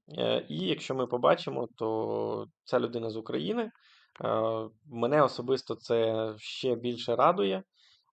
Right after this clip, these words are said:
е, тому я з радістю підтримую даний проект. Е, також можна подивитися, е, інших,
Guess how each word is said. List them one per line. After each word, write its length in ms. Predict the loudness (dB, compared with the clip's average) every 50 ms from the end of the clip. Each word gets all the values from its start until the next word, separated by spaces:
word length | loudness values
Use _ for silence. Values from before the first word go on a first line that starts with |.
| -10 -4 -2
е, 200 | 0 0 0 0
тому 340 | -2 -6 -6 -2 -2 0
я 120 | 0 0 0
з 60 | 2
радістю 420 | 2 2 2 2 -2 -12 -12 -18
підтримую 500 | -20 -20 -16 -10 -6 -4 -4 -2 -2 -4
даний 260 | 0 0 0 0 0 -4
проект. 600 | 0 2 2 4 2 2 -2 -4 _ -20 -20 -18
Е, 460 | -12 -6 -4 -4 -2 -2 -4 -4 -6 -8 _ _ _ _ _ _ _ _ _ _ 4
також 300 | 4 4 4 4 0 0
можна 220 | -4 -4 -4 -4
подивитися, 880 | -6 -6 -4 -4 -2 -4 -4 -6 -10 -14 -8 -6 -4 -4 -4 -4 -6 -6 -8
е, 420 | -8 -8 -6 -6 -6 -6 -6 -6 -8
інших, 420 | -6 -6 -6 -6 -6 -4 -6 -6